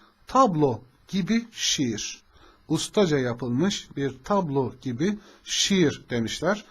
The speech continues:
Evet, Yedi Meşaleciler öz şiir anlayışını, e, benimsemiş ve ona göre şiir yazmış isimler diyoruz arkadaşlar. Az önce ne demiştik? E, bunları iddia ettiler elbette ama gerçekleştirebildiler mi?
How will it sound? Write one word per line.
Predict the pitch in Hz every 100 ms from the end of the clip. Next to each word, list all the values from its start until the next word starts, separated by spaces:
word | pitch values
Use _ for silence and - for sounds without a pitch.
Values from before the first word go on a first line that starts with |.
| - _ -
Evet, | 180 185 190 - _ _ _
Yedi | 160 175
Meşaleciler | 165 151 139 131 123 127 180 202 -
öz | 190 190
şiir | - - 139 131 117 -
anlayışını, | 139 139 139 139 127 156 147 139 - - -
e, | 131 127 127 127 127 127 120 123 - 117 113
benimsemiş | 147 139 127 127 185 208 143
ve | 175 180 -
ona | 175 151
göre | 127 123
şiir | - 143 135
yazmış | 123 123 117 175 208 - - - -
isimler | 180 151 139 135 123 -
diyoruz | 127 120 110
arkadaşlar. | 113 117 117 117 - 208 208 - -
Az | 156 156
önce | 160 160
ne | 170
demiştik? | 139 127 - 208 - - _
E, | 147 139 131 131
bunları | 170 170 147
iddia | 143 - 160 143
ettiler | 131 147 135
elbette | 120 143 139 139 233
ama | 185 113 - - _
gerçekleştirebildiler | 151 147 160 147 147 - 147 143 139 147 147 139
mi? | 196